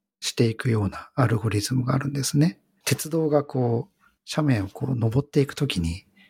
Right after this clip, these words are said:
こうジグザグに登っていくやり方があるんですけど、あれを使うとうまく式の解釈ができるっていう操作上アルゴリズムっていうのがあって、まあ、それを適用すると式の評価って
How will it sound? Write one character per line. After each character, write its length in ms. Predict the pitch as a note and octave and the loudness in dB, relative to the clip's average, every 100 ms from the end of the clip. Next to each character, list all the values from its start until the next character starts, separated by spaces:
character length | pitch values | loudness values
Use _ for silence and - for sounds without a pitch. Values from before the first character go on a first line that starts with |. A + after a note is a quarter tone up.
| _ _ - | _ _ -6
こ 100 | G2+ | -4
う 20 | |
ジ 160 | B2+ | -2
グ 120 | B2 F3 | -2 0
ザ 140 | E3+ | 0
グ 120 | E3 | -2
に 100 | D#3+ | -2
登 260 | D3 C#3 C#3 | 0 0 0
っ 40 | |
て 120 | - C3 | -4 -2
い 20 | |
く 100 | C3 | 0
や 80 | A2+ | 0
り 80 | |
方 220 | - - A2 | -2 -2 0
が 80 | |
あ 20 | G#2 | 0
る 80 | |
ん 80 | F2 | -2
で 80 | - | -4
す 80 | - | -8
け 100 | - | -2
ど、 240 | D#3 - _ - _ _ _ _ _ _ _ - | -2 -2 _ -20 _ _ _ _ _ _ _ -8
あ 100 | B2 | -2
れ 120 | D3+ | 0
を 340 | D3+ C#3+ C#3+ _ _ _ _ | 2 0 -2 _ _ _ _
使 220 | - - B2+ | -8 0 0
う 100 | B2 | 2
と 120 | A#2+ | -2
う 80 | A2+ | -2
ま 120 | G2+ | -2
く 140 | - | -2
式 240 | - - B2+ | -4 0 0
の 100 | G#2+ | 0
解 200 | - A#2 | 0 0
釈 180 | - | -2
が 100 | - | -10
で 120 | - C3 | -8 -4
き 100 | C3+ | -2
る 180 | A#2 - | -4 -10
っ 20 | _ _ _ _ - | _ _ _ _ 0
て 100 | B2+ | 0
い 180 | A#2 | 2
う 100 | C#3+ - _ | -2 -6 _
操 280 | - C3+ C#3 | -4 -2 0
作 180 | C#3+ B2 | 0 2
上 360 | A#2+ A#2 C3+ | 0 0 0
ア 60 | A2+ | -2
ル 80 | G#2+ | 0
ゴ 100 | A2 | 0
リ 100 | G#2+ | 0
ズ 100 | - | -2
ム 80 | - | -8
っ 20 | |
て 120 | - | 0
い 20 | D#3 | 2
う 60 | |
の 20 | |
が 120 | - - | 2 -4
あ 20 | |
っ 40 | |
て、 360 | _ - E3 - _ _ _ _ _ _ _ | _ -6 -6 -6 _ _ _ _ _ _ _
ま 60 | D3 | -4
あ、 40 | |
そ 120 | - | 0
れ 80 | D#3 | 0
を 60 | E3 | 0
適 280 | D3+ - D#3 | -2 0 0
用 60 | |
す 120 | D3 | 0
る 80 | D3 | -2
と 140 | D3 D3 | 0 -2
式 240 | - C#3 | -2 -2
の 260 | C3 C3 - _ - _ _ _ _ - | 0 0 -4 _ -20 _ _ _ _ -6
評 180 | - C3 | 0 2
価 160 | - | 2
っ 60 | - | -2
て 80 | - | -6